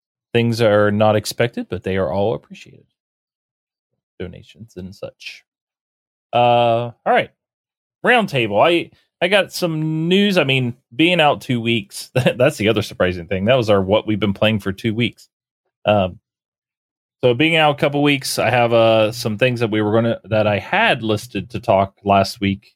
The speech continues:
until we had to delay, and, uh, and then also this week, and I have one more to actually add to the list, but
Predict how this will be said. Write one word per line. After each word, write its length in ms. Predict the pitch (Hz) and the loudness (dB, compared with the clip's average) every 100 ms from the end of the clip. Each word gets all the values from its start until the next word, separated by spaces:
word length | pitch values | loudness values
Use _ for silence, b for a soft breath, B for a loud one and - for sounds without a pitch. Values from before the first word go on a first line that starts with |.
| _ | _
until 400 | 95 98 107 95 | -4 -2 0 0
we 120 | 95 | 0
had 180 | 98 92 | 0 -2
to 60 | 90 | -4
delay, 480 | 90 92 92 95 - _ _ _ _ _ _ | -2 0 0 -2 -6 _ _ _ _ _ _
and, 380 | 104 104 98 104 | 2 2 0 0
uh, 360 | 98 98 98 - | 2 2 0 0
and 160 | 104 | -2
then 120 | 104 | 0
also 760 | 98 104 - 107 98 98 98 - 95 | 2 0 0 0 0 0 -2 -6 -4
this 280 | 110 104 - | -2 -2 -4
week, 320 | 107 107 - _ | -4 -4 -6 _
and 460 | 98 104 98 98 - | -6 0 0 0 -4
I 120 | 92 | -2
have 220 | 117 104 | -2 0
one 220 | 110 139 | 2 2
more 200 | 143 123 | 4 2
to 80 | 107 | 4
actually 380 | 104 104 - - | 0 0 -2 0
add 180 | 107 98 | 0 2
to 40 | |
the 40 | 98 | 2
list, 400 | 101 98 98 - 98 | 4 4 2 -2 -2
but 160 | 92 | -2